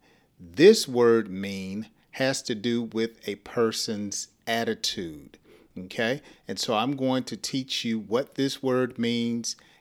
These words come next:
and give you various examples and sentences on how you can use the word mean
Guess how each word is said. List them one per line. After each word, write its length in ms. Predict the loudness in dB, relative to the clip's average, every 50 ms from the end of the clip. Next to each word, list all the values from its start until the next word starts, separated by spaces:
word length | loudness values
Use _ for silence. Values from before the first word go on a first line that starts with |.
| _ _ _
and 240 | -10 -8 -8 -8 -6
give 220 | -6 -6 -6 -4 -4
you 120 | -4 -4
various 720 | -4 -2 2 4 6 6 6 6 4 4 4 4 2 0
examples 680 | -2 -4 -4 -2 0 2 2 2 0 -2 -6 -8 -8 -6
and 180 | -6 -6 -4 -4
sentences 800 | -2 0 2 2 2 0 0 -2 -4 -4 -4 -6 -6 -6 -8 -10 -8
on 180 | -10 -10 -10
how 380 | -10 -10 -6 -4 -2 0 0 -2
you 200 | -2 -2 -4 -4
can 300 | -4 -6 -6 -6 -6 -4
use 460 | -2 -2 -2 -2 -2 -4 -8 -10 -10
the 100 | -8 -8 -6
word 460 | -4 -4 -4 -2 -4 -6 -6 -10 -12
mean 600 | -10 -6 -4 -4 -4 -4 -6 -10 -14 -16 -18